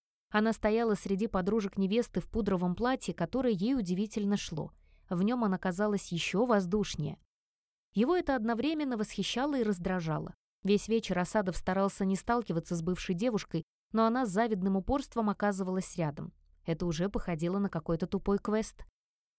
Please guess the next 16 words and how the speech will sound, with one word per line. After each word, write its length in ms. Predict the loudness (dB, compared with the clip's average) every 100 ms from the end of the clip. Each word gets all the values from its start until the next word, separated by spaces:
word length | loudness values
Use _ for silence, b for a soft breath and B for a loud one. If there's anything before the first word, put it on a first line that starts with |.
| _
Он 140 | -4 0
попрощался 600 | 0 0 0 -2 -2 -4
с 40 |
друзьями 480 | -2 -2 0 0 0
и 40 |
направился 560 | -2 0 2 2 0 -2
к 80 | -2
ожидающему 640 | 0 2 2 0 0 0
такси, 380 | 0 -2 -2 0
как 240 | 0 -2
тут 200 | -4 0
его 280 | 0 2 2
окликнули. 640 | 2 0 0 -2 -6 -6 -12 _ _ _ _ _ _ _
«Тёма, 400 | 0 2 2 -4 -8 _ _ _
Артём, 460 | -2 -2 0 0 0
подожди!» 580 | 0 0 0 -4 -4